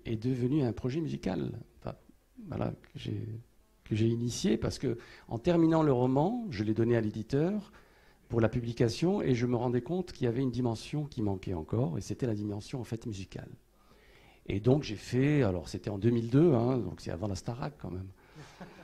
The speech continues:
J'ai fait une, à Casablanca, voilà, j'ai fait une audition, un peu plus de, d'une centaine de jeunes, euh, Marocains. Je ne voulais absolument pas que ce soit des professionnels, je voulais que ce soit des amateurs.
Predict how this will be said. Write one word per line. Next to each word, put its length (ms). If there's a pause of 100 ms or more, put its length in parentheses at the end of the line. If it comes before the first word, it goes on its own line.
(580)
J'ai 180
fait 240
une, 360
à 160
Casablanca, 840 (200)
voilà, 400
j'ai 140
fait 220
une 140
audition, 580
un 60
peu 140
plus 180
de, 240
d'une 180
centaine 540
de 140
jeunes, 360
euh, 340
Marocains. 440
Je 80
ne 80
voulais 140
absolument 480
pas 160
que 60
ce 100
soit 180
des 80
professionnels, 720
je 80
voulais 140
que 80
ce 80
soit 140
des 160
amateurs. 480